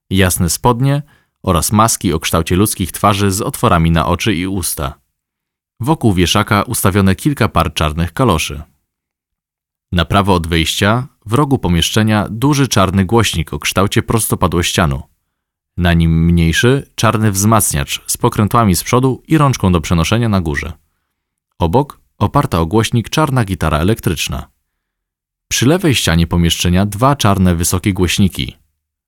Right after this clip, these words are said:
Obok podobnej wysokości drewniany pulpit z trzema czarnymi pokrętłami i małym bolcem wystającym w miejscu, gdzie powinien być czwarty. Wewnątrz pulpitu dwie półki. Na nich metalowe elementy, do których podłączone są kable,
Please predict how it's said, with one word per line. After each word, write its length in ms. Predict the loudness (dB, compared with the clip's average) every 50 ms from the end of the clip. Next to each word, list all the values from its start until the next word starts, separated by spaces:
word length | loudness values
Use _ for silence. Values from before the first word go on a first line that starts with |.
| _ _ 0
Obok 280 | 0 2 2 0 0
podobnej 400 | 2 2 2 4 4 4 2 2
wysokości 600 | 2 0 -2 -2 -2 -2 -2 -2 -2 -4 -4 -4
drewniany 480 | 0 0 0 2 4 4 4 4 2 2
pulpit 500 | 2 2 0 0 2 0 -2 -2 -2 -8 -10
z 140 | -8 -6 -4
trzema 320 | -2 0 2 2 2 2 2
czarnymi 420 | 2 0 2 2 4 4 4 2
pokrętłami 800 | 0 -2 -2 0 0 0 0 2 2 0 0 0 -2 -6 -8 -10 _ -4
i 120 | 0 2
małym 320 | 2 4 4 4 2 2 2
bolcem 460 | 2 2 2 2 2 2 2 2 2
wystającym 640 | 2 0 0 0 0 2 2 0 0 0 0 -2 0
w 100 | 0 0
miejscu, 460 | 0 0 0 0 0 0 0 0 -2 -4 _ _ _ _ -6
gdzie 160 | -2 -2 -2
powinien 360 | 0 0 0 0 2 2 2
być 240 | 2 0 0 -2 -4
czwarty. 480 | -4 -2 0 0 0 -2 -4 -10 -12 -12 -14 _ _ _ _ _ _ _ _ _ _ _ _ _ _
Wewnątrz 420 | -4 0 0 0 2 0 0 -2 -2
pulpitu 440 | -2 -2 -2 0 0 -2 0 0 0
dwie 200 | 2 2 2 2
półki. 540 | 2 2 2 2 0 -2 -2 -2 -2 -4 -8 _ _ _ _ _ _ _ -2
Na 120 | 0 2 4
nich 200 | 2 2 2 2
metalowe 440 | 2 2 4 4 4 4 2 2
elementy, 560 | 4 4 4 4 4 2 2 0 -2 -2 -4 -2
do 160 | -2 -4 -4
których 320 | -2 -2 0 0 0 0
podłączone 480 | -2 -2 0 0 0 2 2 2 0 2
są 180 | 2 0 0
kable, 460 | 2 2 0 2 2 2 0 0 -2